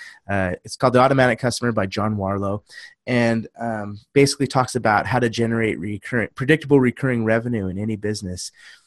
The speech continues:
um, the subscription or membership model, if you will. And I, uh, I got really curious and started asking this practice about their membership program, how it was working,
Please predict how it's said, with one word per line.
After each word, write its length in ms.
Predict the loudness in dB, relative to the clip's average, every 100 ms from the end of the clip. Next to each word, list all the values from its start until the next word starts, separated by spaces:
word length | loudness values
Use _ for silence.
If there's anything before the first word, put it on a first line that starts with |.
| _ -18 -14
um, 340 | -8 -6 -6 -6
the 100 | -8
subscription 560 | -6 -2 -2 -2 -4
or 100 | -2
membership 460 | -2 -4 -4 -6 -8
model, 420 | -8 -8 -8 -12 _ -20 -20 _
if 160 | -14 -6
you 120 | -4
will. 280 | -4 -4 -4
And 180 | 0 4
I, 280 | 6 6 8
uh, 300 | 8 6 4 -2 _ _ _ _ _ _ _ -20 -6
I 120 | 0
got 180 | 4 4
really 240 | 8 6 6
curious 720 | 0 4 6 8 8 4 0
and 80 | -4
started 340 | 2 2 4
asking 800 | 2 2 0 -4 -4 -2 -2 -6 -12 -20 _
this 180 | -4 -4
practice 920 | 0 0 0 0 -2 -2 -10 -12 -16 _ -6
about 400 | -2 2 2 2
their 140 | -2
membership 440 | -2 -2 -4 -6 -8
program, 600 | -4 -4 -2 -4 -4 -6
how 380 | -10 -4 0 0
it 20 |
was 240 | -2 -6
working, 640 | -2 0 0 -2 -4 -6